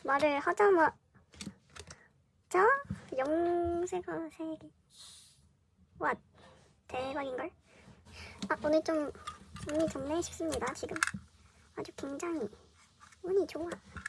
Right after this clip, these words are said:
지금 너무 신나거든요. 진짜 제가 이렇게 정한이가 많이 나오는 사람이 아닌데 진짜 너무 행복하고요.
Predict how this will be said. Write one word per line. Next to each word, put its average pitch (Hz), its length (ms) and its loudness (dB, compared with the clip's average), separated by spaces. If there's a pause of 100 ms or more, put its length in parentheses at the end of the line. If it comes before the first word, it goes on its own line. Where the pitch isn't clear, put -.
(540)
지금 285 180 -6
너무 269 260 -6 (400)
신나거든요. 311 680 0
진짜 - 260 -6
제가 269 260 -6 (280)
이렇게 320 180 -6
정한이가 311 400 0
많이 262 200 -4
나오는 311 420 0 (880)
사람이 302 320 -2
아닌데 262 460 -4 (680)
진짜 - 220 -10
너무 277 300 -4 (400)
행복하고요. 277 720 -2